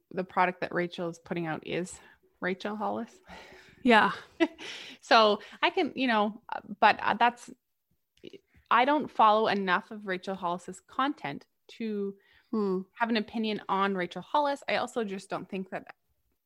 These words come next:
Speaker 1: I would. I think to each their own. Um, I, I still s-, do believe that, you know, she is a business.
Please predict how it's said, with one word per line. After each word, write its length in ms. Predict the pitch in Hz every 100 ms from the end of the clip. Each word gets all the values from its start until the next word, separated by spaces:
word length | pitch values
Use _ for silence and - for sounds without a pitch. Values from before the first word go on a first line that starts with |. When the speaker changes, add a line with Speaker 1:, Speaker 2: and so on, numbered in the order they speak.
| -
Speaker 1:
I 140 | 175 175
would. 300 | 175 165 254
I 80 |
think 220 | 233 180 -
to 100 | -
each 240 | 185 -
their 200 | - 170
own. 240 | - 147 302 415 - - -
Um, 640 | 175 165 160 151 151 101 - - - -
I, 240 | 208 208
I 60 | -
still 720 | 233 - 220 208 202 160 104 -
s-, 160 | - - 202
do 200 | 208 165
believe 360 | 254 160 170 254
that, 120 | 180
you 80 | 202
know, 140 | 170
she 180 | - 190
is 140 | 196
a 40 | 240
business. 600 | 175 170 175 349 - -